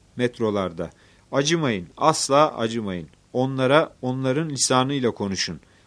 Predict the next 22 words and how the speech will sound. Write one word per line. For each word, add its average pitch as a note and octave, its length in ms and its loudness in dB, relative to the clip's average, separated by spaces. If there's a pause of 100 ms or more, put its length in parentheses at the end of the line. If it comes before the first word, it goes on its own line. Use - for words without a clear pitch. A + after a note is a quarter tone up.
(140)
Onların C3 520 0
kadınlarımızın, C3+ 1000 -4
kızlarımızın B2 840 0 (160)
ızlarına B2+ 560 2
geçerken, C3 680 2 (380)
çocuk, C#3 480 0
kadın, C3 400 0
ihtiyar C3 540 0
demeden C#3 500 0
kurşunlayıp C3+ 720 -4
bombalarken C3 720 2 (320)
nasıl D#3 420 2
acımasızca C3 840 -2
davrandıklarını C3 920 0
unutmayın. G#2+ 600 -6 (720)
Tüm F3 240 -2
küfür D#3 420 -2
beldeleri A#2+ 720 2
şehir C3+ 360 -2
şehir, B2 440 0 (400)
sokak D3 440 2
sokak, C3+ 480 0